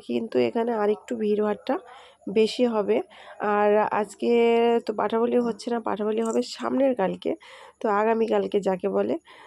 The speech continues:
তো আমি আগামীকালকে আসতাম, কিন্তু আজকে এসেছে একটাই কারণ, যেহেতু আমি ওর পাঠা বলি দেখতে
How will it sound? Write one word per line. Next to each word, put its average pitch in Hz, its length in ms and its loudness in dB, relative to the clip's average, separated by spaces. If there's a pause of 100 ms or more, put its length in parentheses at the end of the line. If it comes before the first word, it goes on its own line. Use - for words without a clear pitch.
(120)
তো 214 80 0 (140)
আমি 208 280 0 (240)
আগামীকালকে 226 760 -2 (640)
আসতাম, 240 520 0
কিন্তু 220 300 2 (100)
আজকে 208 360 -2
এসেছে 220 360 -2
একটাই 214 460 0
কারণ, 220 420 0
যেহেতু 226 400 -2
আমি 233 220 -4
ওর 214 140 0
পাঠা - 300 -4
বলি 220 280 0 (600)
দেখতে 208 300 2